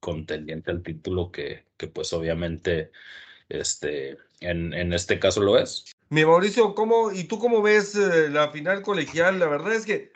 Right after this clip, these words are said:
Speaker 2: digo, sí, definitivamente los, los juegos dejaron que desear, pero, pero ¿cómo ves el, el partido del día diez?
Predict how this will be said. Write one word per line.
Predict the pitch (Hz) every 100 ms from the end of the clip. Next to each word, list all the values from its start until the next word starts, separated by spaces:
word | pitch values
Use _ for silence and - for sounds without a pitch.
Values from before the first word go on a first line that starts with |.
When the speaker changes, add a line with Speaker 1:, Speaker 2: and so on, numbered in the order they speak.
| _
Speaker 2:
digo, | 165 156 147
sí, | 139 185 220
definitivamente | 214 165 143 143 139 190 202 202 202 196 202 165
los, | 143 135 - 135
los | 139 135 135
juegos | 165 202
dejaron | 175 151 180 175
que | 180
desear, | 180 135 156 180 202 - -
pero, | 135 123 120 123 120 113 110
pero | 147 139
¿cómo | 202 190
ves | 190 190
el, | 175 139 123
el | 120 123
partido | 131 - 147 139
del | 135
día | 135
diez? | 127 113 101 -